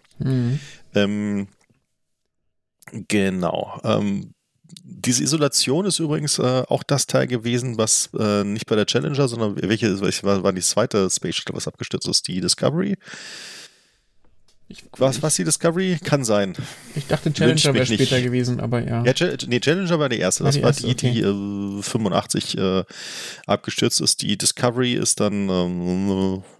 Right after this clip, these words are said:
Speaker 2: später abgestürzt. Ähm, bei der war das Problem, dass während des Starts Isolationen von dem, äh, Außentank, also von dem kryogenen Außentank, abgebrochen sind.
Speaker 1: Mhm.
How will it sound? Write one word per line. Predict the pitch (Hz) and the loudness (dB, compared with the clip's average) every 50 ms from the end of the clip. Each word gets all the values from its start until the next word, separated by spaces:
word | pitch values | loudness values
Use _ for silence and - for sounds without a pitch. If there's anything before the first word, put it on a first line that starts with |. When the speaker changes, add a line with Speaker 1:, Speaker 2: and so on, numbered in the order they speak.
| - - _ _ - - - | -20 -20 _ _ -20 -18 -14
Speaker 2:
später | - - - 151 - 190 175 | -6 -2 0 0 2 2 0
abgestürzt. | 175 - 180 - - - 175 175 - - - - - - - - - - - - - - - - | 0 -2 -4 -4 -2 -2 -2 -2 -2 -6 -10 -12 -16 -14 -8 -6 -6 -6 -6 -6 -8 -8 -2 0
Ähm, | 120 123 127 131 131 - - | 2 2 2 0 -4 -8 -8
bei | - - 127 117 | -2 0 2 2
der | 123 139 156 | 2 2 2
war | 170 | 2
das | 156 - - | 0 -2 -4
Problem, | - - 131 120 123 135 143 143 135 | -4 -4 -2 0 2 2 2 2 2
dass | 131 - - - | 0 0 0 0
während | 110 107 127 135 143 131 - | 0 2 2 2 0 0 0
des | - - | 0 0
Starts | - - 113 120 123 120 - - | 0 0 2 2 2 0 -2 -2
Isolationen | - 110 107 107 104 95 - - - - 95 92 123 139 156 160 147 | -2 -2 -2 0 0 0 2 2 0 2 2 0 0 0 0 0 -2
von | - - - 113 123 131 123 | -2 0 0 0 0 0 0
dem, | 123 123 117 110 107 104 | 2 2 2 2 0 0
äh, | |
Außentank, | 73 69 - - - 104 - - 170 - - 175 175 165 | 0 0 0 0 0 0 0 0 0 0 0 0 2 0
also | 117 107 | 0 0
von | - - 110 | 0 0 0
dem | 101 101 | 0 -2
kryogenen | - - - 98 98 - - 104 98 | -2 0 0 0 0 2 0 0 2
Außentank, | - 80 - - - 143 - - 151 151 - - | 2 0 0 0 -2 -2 0 0 0 0 0 -2
abgebrochen | - 143 - - - 156 143 139 143 - 160 160 | -2 -2 -2 -4 -6 -6 -2 -2 -2 0 0 0
sind. | 143 156 170 170 - - - _ _ _ - | 0 0 -2 -2 -4 -8 -14 _ _ _ -2
Speaker 1:
Mhm. | 160 147 143 139 139 151 175 | 0 0 0 0 0 0 -2